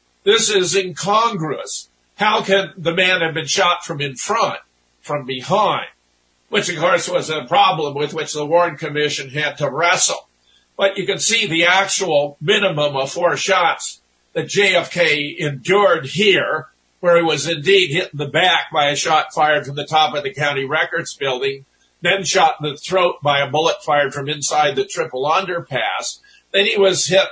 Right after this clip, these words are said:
after the driver, William Greer, pulled the limousine to the left and to a halt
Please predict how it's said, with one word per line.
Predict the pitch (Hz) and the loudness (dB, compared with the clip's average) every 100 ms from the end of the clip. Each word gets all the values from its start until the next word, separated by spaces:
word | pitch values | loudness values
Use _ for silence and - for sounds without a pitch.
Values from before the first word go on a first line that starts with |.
| - | -2
after | 180 190 190 185 | 0 2 0 -2
the | 156 | -4
driver, | 139 170 170 185 156 147 | -2 2 4 2 0 -4
William | 143 170 151 147 | -2 0 -2 -4
Greer, | 123 170 165 143 | -4 0 0 0
pulled | 151 156 156 | -2 -2 -2
the | |
limousine | 147 165 175 147 151 139 | 0 0 -2 -4 -6 -6
to | 151 | -6
the | 135 | -2
left | 139 156 - | 0 0 -2
and | 135 131 | -10 -8
to | 156 131 | -6 -4
a | |
halt | 131 175 185 117 - | 0 2 4 2 -2